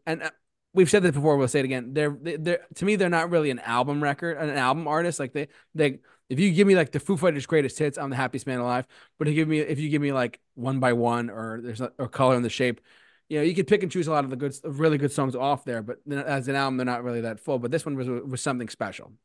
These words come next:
and I really appreciate Dave Grohl for putting out a product that was just that really, uh, what we needed as Foo Fighters fans. So that's the back, lack of a better word. This one,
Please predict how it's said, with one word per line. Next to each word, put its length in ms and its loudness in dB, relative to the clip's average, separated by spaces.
and 140 -4
I 40 0
really 220 2
appreciate 400 -2
Dave 200 0
Grohl 200 -2
for 160 -6
putting 240 -6
out 160 -4
a 40 -8
product 500 0
that 100 0
was 180 -2
just 220 -6
that 240 0
really, 400 -2
uh, 520 0
what 220 2
we 100 0
needed 320 0
as 240 -4
Foo 180 -8
Fighters 380 -2
fans. 600 -12
So 460 -14
that's 160 -16
the 120 -8
back, 220 -8
lack 380 -10
of 80 -12
a 20 -12
better 120 -10
word. 180 -10
This 420 2
one, 160 -6